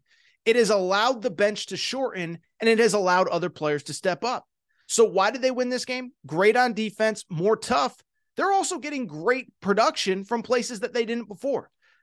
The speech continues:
I think the player that's really emerged over the last three, four games is Chris Livingston, the freshman from Akron, Ohio. Twelve points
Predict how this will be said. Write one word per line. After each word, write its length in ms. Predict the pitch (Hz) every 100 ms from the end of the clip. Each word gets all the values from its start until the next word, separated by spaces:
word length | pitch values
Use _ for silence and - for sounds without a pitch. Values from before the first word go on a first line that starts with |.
| _
I 80 | 202
think 140 | 320
the 80 | 254
player 300 | - 247 254
that's 200 | 220 170
really 380 | 175 190 262 247
emerged 420 | 196 202 240 196
over 100 | 208
the 80 | 185
last 200 | 190 190
three, 180 | 196 214
four 220 | 202 185
games 340 | 151 240 247
is 180 | 175 185
Chris 360 | - - 240 -
Livingston, 560 | 185 269 254 - 180
the 60 | 190
freshman 340 | 190 190 202
from 160 | 196 185
Akron, 300 | 185 185 185
Ohio. 380 | 165 208 - - _ _ _ _
Twelve 440 | - 185 220 254 262
points 320 | 233 233 226